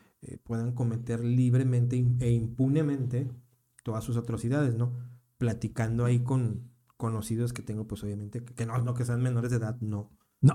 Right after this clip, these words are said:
Speaker 1: Pero son, son, este,
Speaker 2: <laughs>
Speaker 1: son, eh, mucho más jóvenes que yo.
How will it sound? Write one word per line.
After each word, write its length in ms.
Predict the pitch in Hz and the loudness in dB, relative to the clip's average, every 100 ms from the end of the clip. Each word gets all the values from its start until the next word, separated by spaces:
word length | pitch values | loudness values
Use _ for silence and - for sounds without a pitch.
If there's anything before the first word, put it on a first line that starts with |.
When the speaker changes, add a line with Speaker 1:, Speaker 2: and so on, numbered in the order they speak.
| 120 | 6
Speaker 1:
Pero 220 | 185 185 170 | 4 4 6
son, 320 | 151 170 143 | 8 8 10
son, 240 | 160 139 | 8 10
este, 400 | 190 - 170 143 | 8 10 8 10
Speaker 2:
<laughs> 400 | 170 - 143 - | 8 10 6 6
Speaker 1:
son, 460 | - 135 135 139 139 | 0 0 2 0 0
eh, 140 | 139 113 | 0 2
mucho 380 | 123 120 120 | 4 4 4
más 160 | 113 117 | 0 -4
jóvenes 400 | - 123 127 123 | -2 0 -2 -2
que 100 | 156 | -2
yo. 180 | 135 | 0